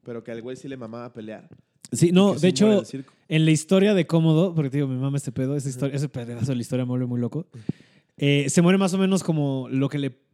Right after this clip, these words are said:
Speaker 2: pasa, como lo que le iba a pasar a Theon, no, perdón, a, a, a, ¿a quién le pasa? Espera, se me fue, es que el otro día me di cuenta de, claro, esto es como en Game of Thrones, güey.
Speaker 1: Ujú.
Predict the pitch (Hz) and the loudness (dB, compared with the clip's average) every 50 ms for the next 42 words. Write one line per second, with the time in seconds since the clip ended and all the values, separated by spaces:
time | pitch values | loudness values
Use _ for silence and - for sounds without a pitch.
0 | _ _ - 175 170 175 165 - - 175 156 - 170 160 156 156 156 147 - 160 | _ _ 0 0 2 2 0 -2 -4 -6 -4 -2 0 2 4 4 4 2 2 0
1 | 165 180 196 202 208 165 180 156 139 165 160 165 165 156 - - 165 165 165 165 | 2 2 2 4 4 2 2 0 0 -2 0 0 -2 -2 -2 -2 -2 0 0 0
2 | 175 196 233 - - 180 160 123 - 143 143 143 139 135 135 131 127 123 117 117 | 0 -2 -4 -2 0 0 0 0 -2 -4 -4 -4 -4 -4 -4 -6 -6 -6 -6 -6
3 | 117 113 113 107 101 98 - _ _ _ _ _ _ _ _ _ _ _ _ _ | -8 -8 -10 -10 -12 -16 -18 _ _ _ _ _ _ _ _ _ _ _ _ _
4 | - 127 127 127 127 127 123 123 120 117 117 113 113 113 110 - - 127 117 113 | -8 -4 -2 -2 -2 -2 -4 -4 -6 -6 -6 -6 -6 -6 -8 -10 -10 -10 -8 -6
5 | 113 110 110 110 110 107 107 104 104 - _ _ _ _ _ _ _ _ _ _ | -6 -6 -6 -6 -6 -6 -8 -8 -10 -12 _ _ _ _ _ _ _ _ _ _
6 | _ _ _ _ _ _ - - - - - 160 165 185 175 - 175 156 - 160 | _ _ _ _ _ _ -12 -10 -10 -4 0 0 2 2 0 0 -4 -4 -4 -4
7 | 156 - 151 - - 139 127 135 143 135 156 175 160 180 170 170 170 180 175 170 | -4 -4 -2 0 0 0 2 2 0 2 2 0 2 2 2 2 4 4 2 4
8 | 165 156 151 151 160 151 143 139 131 180 180 175 156 - 175 160 - 151 135 127 | 4 2 2 2 0 0 -2 -2 -2 -2 0 0 0 -2 -2 -2 -2 -2 0 0
9 | 143 147 143 123 151 147 147 139 123 117 107 101 - - 120 131 135 139 131 | -2 -2 -2 -2 -2 -2 -2 -2 -2 -4 -8 -10 -12 -16 -16 -14 -14 -14 -14